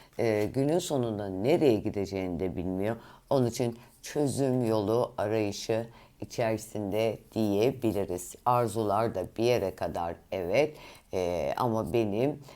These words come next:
kesinlikle içinde bulunduğum bu durumla ilgili mutlaka, mutlaka çözüm yolu bulmam gerekiyor diyor. Arkadaşlar yaşadığını yaşa-, yaşattığını yaşamıyor mu Nermin Hanım? Hiç mi ilahiyalat, e, yaşamıyor diyorsanız bakın şu an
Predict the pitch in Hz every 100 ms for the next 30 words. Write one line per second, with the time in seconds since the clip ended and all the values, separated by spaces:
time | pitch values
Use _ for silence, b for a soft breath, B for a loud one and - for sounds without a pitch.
0 | - - 127 131 120 110 - 120 - 110
1 | 113 170 214 165 110 104 95 101 98 90
2 | 85 - - 135 104 104 95 131 117 107
3 | 139 - - 113 113 98 101 107 - 98
4 | - 95 117 117 101 113 101 101 117 107
5 | 98 98 98 87 87 90 - 104 B B
6 | B - 98 - B B B 151 - 175
7 | 165 156 139 143 B B - 170 - 175
8 | 160 151 147 147 143 151 - 139 143 143
9 | 147 147 147 131 117 113 175 208 160 131
10 | 113 107 104 101 101 92 92 - 196 208
11 | - 135 107 104 98 104 101 98 92 113
12 | 87 107 - - 64 87 95 110 113 107
13 | 101 95 135 147 120 101 127 113 92 -
14 | 156 131